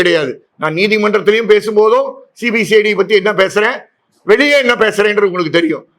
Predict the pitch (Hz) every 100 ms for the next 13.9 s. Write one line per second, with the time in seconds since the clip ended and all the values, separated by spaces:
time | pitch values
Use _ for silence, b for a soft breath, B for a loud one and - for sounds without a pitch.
0 | _ _ 190 254 285 226 262 240 233 202
1 | 240 277 269 269 226 185 170 - _ _
2 | _ - 196 185 269 269 311 294 277 262
3 | 254 247 226 220 254 240 233 208 208 202
4 | 190 185 214 185 165 147 - _ _ 143
5 | 226 233 320 294 - 254 233 226 - 214
6 | 214 254 233 190 170 151 - _ 170 240
7 | 233 233 294 269 196 - - _ _ 135
8 | 180 240 - 262 285 330 320 302 277 262
9 | 220 320 294 262 254 240 285 262 254 247
10 | 254 233 185 233 226 226 240 233 214 202
11 | 190 226 247 220 214 214 208 196 185 180
12 | 175 196 226 269 269 - - _ - 170
13 | 165 180 208 220 196 202 220 220